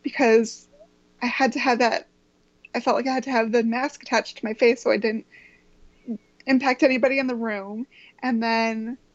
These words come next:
nitrous is kind of only affects you while you're breathing it. So if you take it away,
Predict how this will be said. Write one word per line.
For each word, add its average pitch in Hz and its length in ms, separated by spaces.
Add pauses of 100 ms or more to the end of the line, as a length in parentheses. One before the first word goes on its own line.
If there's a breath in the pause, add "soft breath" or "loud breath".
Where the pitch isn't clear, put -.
nitrous 240 560 (160)
is 240 300
kind - 340
of 320 100
only 262 380 (400)
affects 240 400
you 247 100
while 214 460 (600 soft breath)
you're 214 280
breathing 233 480
it. 440 360
So 220 340
if 226 180
you 226 80
take 214 260
it 202 80
away, 214 640